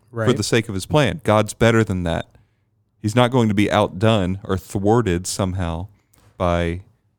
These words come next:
Speaker 2: our freedom. His, our freedom is part of his plan.
Speaker 1: Right.
Speaker 2: Now, that matters for vocations, right? I've talked with a fair amount of people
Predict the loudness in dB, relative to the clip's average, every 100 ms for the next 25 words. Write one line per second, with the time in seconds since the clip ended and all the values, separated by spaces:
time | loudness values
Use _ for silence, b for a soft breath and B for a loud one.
0 | _ _ _ -4 -2 -4 -8 -14 _ _
1 | 0 2 2 -4 -8 -10 _ -6 -4 0
2 | 0 -2 -4 -2 -2 -2 -6 -2 -2 -2
3 | B B B B -2 2 0 b b b
4 | 0 2 4 4 4 2 0 2 4 4
5 | 2 -2 _ _ _ _ _ _ _ _
6 | _ -10 -2 0 2 0 0 -4 -6 -12
7 | _ _ _ _ _ -2 -2 -2 _ _
8 | _ -16 -4 -4 0 -2 -2 -8 -8 -12
9 | -2 0 2 0 0 0 0 0 2 2
10 | 2